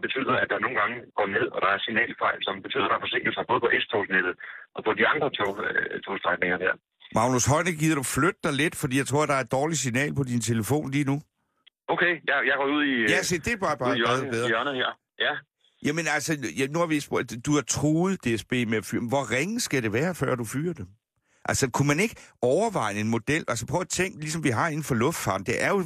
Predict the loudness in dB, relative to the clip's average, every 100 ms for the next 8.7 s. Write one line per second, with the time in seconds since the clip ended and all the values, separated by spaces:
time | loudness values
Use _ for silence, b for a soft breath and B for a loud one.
0 | 0 -2 -2 0 0 2 2 -2 -4 -18
1 | -8 -4 -2 -2 -2 -2 0 2 2 0
2 | 2 2 2 0 0 0 0 -2 0 0
3 | 0 0 0 0 -2 -2 -2 -2 0 0
4 | 0 -2 0 0 0 0 -2 -2 0 0
5 | 0 0 -4 -2 -4 -4 -10 b b b
6 | b b -2 0 2 2 B B -4 -2
7 | 0 4 4 4 0 0 -2 0 0 0
8 | -2 0 0 2 2 0